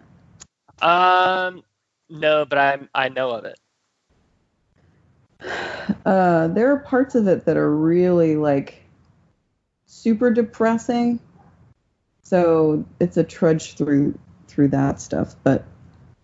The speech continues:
Speaker 2: it's a good show. Louis Anderson does a fantastic job as the mother.
Speaker 1: Yeah.
Speaker 2: So,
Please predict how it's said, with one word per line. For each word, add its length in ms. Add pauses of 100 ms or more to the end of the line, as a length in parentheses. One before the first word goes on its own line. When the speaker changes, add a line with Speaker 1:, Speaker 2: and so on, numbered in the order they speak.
(160)
Speaker 2:
it's 180
a 40
good 240
show. 420 (260)
Louis 280
Anderson 400
does 180
a 40
fantastic 680
job 440
as 200
the 100
mother. 420 (640)
Speaker 1:
Yeah. 320 (1600)
Speaker 2:
So, 440